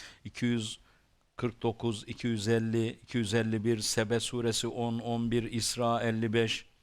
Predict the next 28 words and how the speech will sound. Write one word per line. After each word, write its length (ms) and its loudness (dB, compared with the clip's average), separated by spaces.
mesela 360 -6
diyor 220 -4
ki, 240 -6
"Rabbin 460 -2
göklerde 580 0
ve 60 2
yerde 300 -2
olan 380 -2
kimselerin 640 -4
hepsini 560 -2
en 140 0
iyi 240 -2
bilir. 300 -10
Andolsun 540 -2
ki 160 -2
biz 200 -2
peygamberlerin 920 0
kimini 480 0
kimine 380 0
üstün 460 -2
kıldık 360 -4
fazilet 560 -2
olarak. 340 -10
Davud'a 640 4
da 300 2
Zebur'u 640 0
verdik." 420 -2
diyor. 420 -8